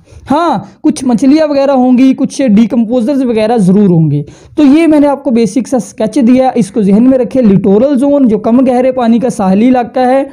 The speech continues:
limnatic zone जो open water का ऊपर वाला हिस्सा है जिसमें light है, nutrient कम है,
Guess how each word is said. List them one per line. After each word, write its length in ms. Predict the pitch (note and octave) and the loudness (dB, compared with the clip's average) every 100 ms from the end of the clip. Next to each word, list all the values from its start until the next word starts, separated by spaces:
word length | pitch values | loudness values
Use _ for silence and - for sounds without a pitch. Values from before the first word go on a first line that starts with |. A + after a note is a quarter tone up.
| - _ _ - | -20 _ _ 0
limnatic 580 | G#3+ A3+ A3 G#3+ G3 A#3+ | 2 4 2 0 -4 -4
zone 300 | A#3 C#4 C4 | -2 0 2
जो 100 | C4 | 0
open 380 | C4 A3+ C#4+ C4 | 0 -6 -2 0
water 340 | A#3 G3+ G#3 | 0 -2 -2
का 140 | G#3+ B3 | -2 -2
ऊपर 340 | B3 G3 B3 | -2 -2 0
वाला 200 | B3 B3+ | 0 0
हिस्सा 260 | A#3+ F#3 B3+ | -2 -2 -4
है 40 | |
जिसमें 260 | A3+ B3 A3+ | -2 -2 0
light 340 | G3 G3+ G#3+ | 0 0 -2
है, 300 | G#3 A#3+ C4 - _ - | -2 0 -2 -6 _ 0
nutrient 560 | A3 A#3+ F#3+ A3 G#3 F#3+ | 4 4 4 2 2 0
कम 340 | - F3 F#3 | 0 0 2
है, 120 | D#3+ | 0